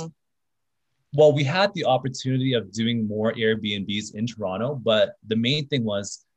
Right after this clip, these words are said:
Speaker 2: like, there was always that discussion of the lack of affordable housing. And there was always a talk of, you know, like, a problem, you know, the city's always discussing problems. So it's like,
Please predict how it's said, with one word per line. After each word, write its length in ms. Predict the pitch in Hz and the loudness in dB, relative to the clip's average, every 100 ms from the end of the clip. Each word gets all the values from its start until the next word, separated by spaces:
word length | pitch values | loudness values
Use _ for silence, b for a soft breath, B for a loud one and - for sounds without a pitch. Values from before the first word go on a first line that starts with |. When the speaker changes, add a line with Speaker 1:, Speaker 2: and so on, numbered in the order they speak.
| - | -2
Speaker 2:
like, 160 | 117 113 - | 0 0 0
there 100 | 139 | 2
was 140 | 139 | 2
always 380 | 120 135 165 165 | 2 2 2 -2
that 120 | 135 | -2
discussion 540 | 120 - 117 123 123 113 107 | -4 -4 -2 -2 -2 -4 0
of 320 | 101 98 92 - | 2 2 -2 -6
the 80 | 104 | -2
lack 260 | 101 107 113 | 0 0 -2
of 60 | 104 | -10
affordable 420 | - 107 107 101 | -6 -6 -6 -8
housing. 380 | 90 92 131 170 - b b - | -8 -8 -6 -8 -10 b b -6
And 160 | 110 107 | -2 2
there 80 | 113 | 2
was 120 | 110 | 2
always 260 | 113 135 127 | 2 2 0
a 40 | |
talk 300 | 127 110 104 | -4 -6 -6
of, 80 | 107 92 | -8 -8
you 100 | 107 | -8
know, 180 | 95 92 _ _ - | -6 -8 _ _ -8
like, 160 | 101 - | -8 -8
a 40 | - - | -10 -2
problem, 380 | 117 117 90 - | 0 0 -4 -12
you 100 | 107 | -10
know, 160 | 107 110 | -8 -6
the 80 | 123 | -6
city's 240 | 131 185 151 | 0 0 2
always 260 | 127 131 | 2 2
discussing 380 | 120 - 110 101 | -2 -4 -8 -8
problems. 420 | - 87 85 87 | -10 -10 -10 -8
So 220 | 113 107 - B - | -4 -4 -4 B -6
it's 180 | 117 123 | -4 2
like, 200 | 117 | 0